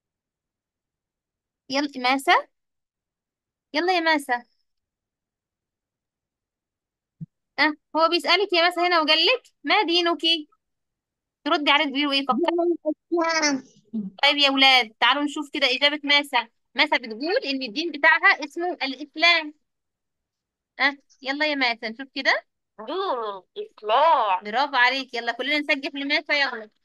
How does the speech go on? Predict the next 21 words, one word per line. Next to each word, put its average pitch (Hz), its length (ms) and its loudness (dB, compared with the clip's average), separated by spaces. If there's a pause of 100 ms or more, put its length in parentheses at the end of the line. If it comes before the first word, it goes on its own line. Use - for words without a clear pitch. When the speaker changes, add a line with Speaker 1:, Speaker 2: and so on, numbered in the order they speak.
(1200)
Speaker 1:
برافو 294 220 -4
عليك 302 300 4
يا 285 80 0
ماسة، 302 240 -4
شطورة. 277 560 -6
قالت 254 460 -6
ماسة: 302 480 0
"ديني 285 440 -6
إيه؟" 302 240 -4 (300)
دين 330 260 -6
الإسلام 269 460 -4
يا 233 100 -4
ولاد. 220 380 -2
برافو 277 260 -2
عليك 254 300 0
يا 226 80 -4
ماسة، 233 280 -6
أحسنتي 277 480 -4
يا 220 100 -8
حبيبتي. 214 400 -8 (640)
طيب. 240 300 0